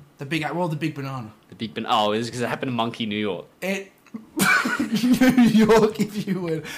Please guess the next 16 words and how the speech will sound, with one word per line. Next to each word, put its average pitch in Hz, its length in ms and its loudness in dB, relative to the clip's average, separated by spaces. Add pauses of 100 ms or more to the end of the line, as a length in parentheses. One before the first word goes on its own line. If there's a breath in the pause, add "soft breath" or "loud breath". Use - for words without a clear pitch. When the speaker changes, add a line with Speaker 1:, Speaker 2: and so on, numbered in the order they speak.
(140 loud breath)
Speaker 1:
Not 240 220 2
conf-, 226 260 -8
not 247 160 4
to 214 60 -6
be 214 100 -4
confused 196 320 -4
with 180 100 -6
Cow, 185 340 0
New 165 120 -2
York, 147 340 -6 (460 loud breath)
which 156 100 -8
would 156 80 -10
be 170 80 -4
Coo 175 220 -6
York, 123 420 -8
obviously. 120 440 -16